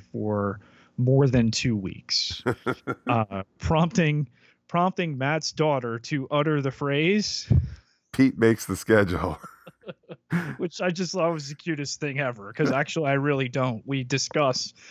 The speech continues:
Speaker 1: and, and plug it in together. It's never, "We're podcasting today. Oh, all right. Uh, I will drag myself to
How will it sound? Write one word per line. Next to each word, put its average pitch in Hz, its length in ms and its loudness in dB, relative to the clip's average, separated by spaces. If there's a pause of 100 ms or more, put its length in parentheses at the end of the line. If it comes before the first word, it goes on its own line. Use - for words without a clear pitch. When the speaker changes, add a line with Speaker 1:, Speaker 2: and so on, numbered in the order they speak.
(160)
Speaker 1:
and, 120 380 -2
and 123 260 -2
plug 127 300 2
it 117 80 0
in 120 280 0
together. 120 640 0
It's 120 200 -6
never, 113 320 -2
"We're 147 140 0
podcasting 147 680 0
today. 123 320 -6
Oh, 143 360 -2
all 131 120 -6
right. 131 320 -2
Uh, 117 480 0
I 120 40 -4
will 117 220 0
drag 113 340 -2
myself 107 480 -4
to 107 300 -4